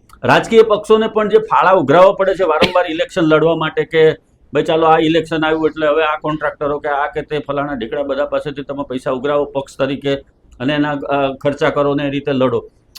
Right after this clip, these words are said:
તો એ લોકોને પણ હેડેક ઓછું થશે, સામાન્ય માણસોને પણ હેડેક ઓછું થશે એનાથી કે વારંવાર એકની એક પ્રક્રિયામાંથી પસાર નહીં થવું પડે.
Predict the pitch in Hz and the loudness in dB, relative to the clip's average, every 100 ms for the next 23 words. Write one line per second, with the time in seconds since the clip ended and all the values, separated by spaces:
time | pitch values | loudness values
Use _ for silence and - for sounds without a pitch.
0 | - 170 170 180 185 180 180 160 151 170 | -2 2 2 2 -2 -2 0 2 2 0
1 | 160 143 165 156 170 151 139 143 160 170 | -8 -6 -2 -2 -2 -2 0 0 0 0
2 | 160 156 151 165 160 160 135 156 160 151 | 0 -2 -4 -6 -6 -6 -4 0 0 -2
3 | - 151 147 143 147 143 139 139 147 _ | -10 -6 -6 -2 -2 -2 -2 -4 -8 _
4 | _ _ - 160 170 - 123 139 170 165 | _ _ 0 4 4 4 2 4 4 2
5 | 165 160 160 170 165 147 143 160 156 151 | 2 0 0 -2 -2 -2 -4 0 2 0
6 | 165 - 139 151 131 131 127 120 117 104 | -4 -4 0 0 0 -4 -4 -10 -8 -12